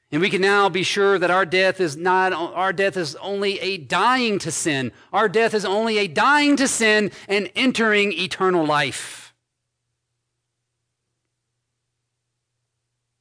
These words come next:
The death of Christ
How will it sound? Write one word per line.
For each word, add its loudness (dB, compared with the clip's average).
The -16
death 0
of -8
Christ -2